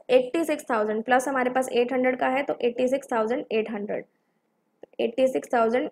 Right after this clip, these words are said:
एट हंड्रेड पी का आ जाएगा, क्यू का, फिर आर का, तीनों का देख लेते हैं। क्यू का देखिए फ़िफ़्टीन और थर्टी टू,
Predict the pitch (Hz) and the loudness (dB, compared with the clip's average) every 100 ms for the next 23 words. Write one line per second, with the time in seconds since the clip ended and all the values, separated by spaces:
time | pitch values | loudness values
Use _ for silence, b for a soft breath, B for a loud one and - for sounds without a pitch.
0 | - 240 233 240 196 185 - - _ _ | -2 0 2 0 -6 -8 -12 -14 _ _
1 | - 247 247 220 202 156 110 - _ _ | -4 -2 0 0 0 -4 -6 -14 _ _
2 | _ _ _ _ _ _ _ _ _ _ | _ _ _ _ _ _ _ _ _ _
3 | _ _ _ _ 285 302 302 311 - 277 | _ _ _ _ 0 2 2 0 2 0
4 | - 220 - 220 - 247 254 254 226 208 | 2 0 0 -4 0 2 4 2 2 0
5 | 202 208 220 247 _ _ _ _ _ _ | -2 -2 -6 -8 _ _ _ _ _ _
6 | _ _ _ - 302 320 311 320 311 302 | _ _ _ 0 4 6 6 4 0 -2
7 | - 294 302 330 - 262 294 254 262 262 | -2 -2 0 -2 4 4 4 0 0 -4
8 | - 311 | 2 4